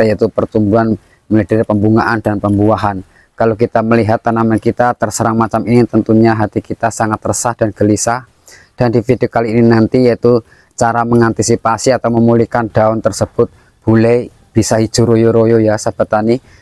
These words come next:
Tentunya kita sangat mudah yaitu menggunakan dari bahan-bahan organik dari sekeliling kita. Alhamdulillah sangat mujarab tentunya ya. Kita sebagai pecinta tanaman cabai ya sahabat tani, yang diharapkan tentunya adalah tanaman kita itu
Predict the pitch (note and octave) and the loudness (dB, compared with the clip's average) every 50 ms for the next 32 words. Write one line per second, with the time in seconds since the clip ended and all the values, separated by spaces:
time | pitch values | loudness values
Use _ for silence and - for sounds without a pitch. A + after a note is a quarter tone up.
0 | _ - A#2+ A2+ G2+ A#2 A2 A#2+ B2 B2 - - - - A2+ - B2 G#2+ A2 A2 | _ -2 -2 0 2 2 2 2 0 0 -2 -4 -4 -4 -4 -4 -4 -4 -4 -2
1 | - A#2+ A#2 A2+ - B2+ A#2+ A#2+ A2 - - A#2 A#2 A2+ G#2 A2+ A2 A2+ A2+ - | 0 0 0 2 2 2 2 2 2 0 0 2 2 2 2 2 0 0 -2 -2
2 | A#2+ A2+ G#2+ G#2+ G#2 A2+ G#2 - - G#2+ A2 A2 G2 - - G#2 G#2+ A2 A2 A#2 | -4 -4 -2 -2 -2 -2 -2 -2 -2 -2 -2 -4 -4 -4 -4 -4 -2 -2 0 0
3 | A2 A2+ - - G#2 A2 A#2 A2 - A2+ G#2+ A2 A2+ - - - A2 G#2+ A2+ A2 | 0 0 -2 -4 -2 -2 -2 -2 0 0 0 0 -2 -2 -2 0 2 2 2 2
4 | G2+ A2 - - - G#2+ A2+ A2 - - A2+ G#2+ G#2 G2 A2+ A#2 - - A2 G#2+ | 0 -2 -2 -2 -2 -2 -2 -2 -2 -4 -4 -2 0 0 0 0 0 -4 -4 -4
5 | A2 - - A2 G#2+ - - G#2 G#2 G#2 G#2+ G#2+ - - A2 G#2 - A2 G#2+ G#2+ | -6 -4 -2 -2 -2 0 -2 -2 -2 -2 -2 -4 -4 -4 -4 -2 0 0 0 2
6 | A2+ A2 G2+ G2 G2 - - - - - _ _ _ _ _ - C3+ - - D#3 | 2 2 2 0 -2 -4 -6 -12 -20 -20 _ _ _ _ _ -12 -10 -4 0 0
7 | D#3+ D#3 - - - C3+ B2 - C#3 - _ - - - C3+ A#2 B2+ - - B2 | 0 0 -2 -2 -2 -2 0 0 -2 -2 _ -4 -2 -2 0 0 0 -2 -2 -2
8 | B2 B2 B2+ B2 A2+ - B2 A#2 - - B2+ A2+ G#2+ A2 A2 A2 - - - - | -2 0 -2 -2 0 -2 -2 -2 -2 0 0 0 0 0 -2 -4 -4 -4 -4 -4
9 | A2 - - A2 A2 A#2+ A#2+ B2+ C3 A#2+ A2 A#2 A2+ G2+ - A2+ G#2+ A2 A2 A2 | -6 -4 -2 -2 0 2 2 2 2 2 2 0 0 0 0 0 2 2 0 -2
10 | - - A#2+ A#2 G#2+ - A2+ G#2 - A2+ A2+ A#2 A#2 F#2+ G#2+ - A2 A2 G#2+ - | -4 -4 -4 -4 -2 -2 -2 0 0 2 2 2 2 0 -2 -2 -4 -4 -4 -2
11 | - A2 A2 G#2+ G#2+ G#2+ G#2+ G#2 - - G#2+ - A2 G#2 A2 A2 - - | -2 -2 -2 0 0 0 -2 -2 -4 -6 -4 -4 -2 -2 0 -2 -2 -2